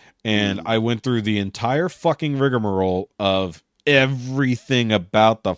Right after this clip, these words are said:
Speaker 1: fucking proton pack and then realized I wasn't recording. Um, that's after the other day doing the Neutrona wand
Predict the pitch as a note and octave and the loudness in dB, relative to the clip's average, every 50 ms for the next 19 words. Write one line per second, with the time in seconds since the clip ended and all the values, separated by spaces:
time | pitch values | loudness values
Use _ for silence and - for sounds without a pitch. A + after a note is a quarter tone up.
0 | _ _ _ - A#2 A#2 A#2 - - A#2+ A#2 A2 G#2+ A2+ G#2+ G#2 - - F#2+ F2+ | _ _ _ 0 0 0 0 0 -2 -4 -4 -4 -2 -2 -2 -2 -4 -4 -8 -8
1 | D#2+ - F2+ E2 D#2 D#2 - - _ _ _ _ _ _ _ _ - A#2 A2+ G#2+ | -6 -8 -8 -8 -10 -12 -16 -20 _ _ _ _ _ _ _ _ -4 -4 -2 -2
2 | G#2 G2 F#2+ F#2 F#2 F2+ F2+ F2+ F2+ D#2+ F2+ F2 E2+ D#2+ D2+ E2+ D#2 D#2 D2 - | -2 -4 -2 -2 -2 0 0 0 -2 -2 -4 -6 -6 -6 -8 -10 -12 -14 -16 -14
3 | E2+ E2 D2+ D2 D2+ D2 - _ _ _ _ _ _ _ _ _ _ _ _ _ | -12 -12 -12 -12 -14 -16 -18 _ _ _ _ _ _ _ _ _ _ _ _ _
4 | - G2+ G2 G2 F#2+ F#2 F2 F2+ - - G2 A2 B2 B2+ - - - _ - E3 | -4 -2 0 0 -2 -2 -6 -8 -12 -6 -2 0 0 0 0 -4 -6 _ 0 2
5 | G3+ A#3+ A3+ - - B2 A2 A2 G2+ G#2+ A2 A2 A2 G#2 G#2 G2+ G2+ C#3+ D#3 D3 | 2 2 0 -2 0 2 2 2 2 2 2 0 2 0 0 0 0 0 0 2
6 | A#2 G#2 G2+ G2 G2 F#2+ - _ _ _ _ _ _ _ _ - B2+ B2 A2+ A2+ | 2 2 2 0 -2 -4 -6 _ _ _ _ _ _ _ _ -2 0 0 2 2
7 | A2 A2 G#2+ G2+ F#2 G2 G#2+ G#2 G2+ G2 F2+ F#2 G2+ G#2 G#2 G2 - - - A3 | 0 0 -2 -4 -4 -4 -2 -2 -2 -2 -4 -4 -4 -4 -4 -4 -6 -4 -2 -2
8 | B3+ D4 C4+ F#3 A#2 G2+ G2+ G2 G2 G2 G2 G2+ | 0 0 2 2 2 2 2 0 0 -2 -2 -4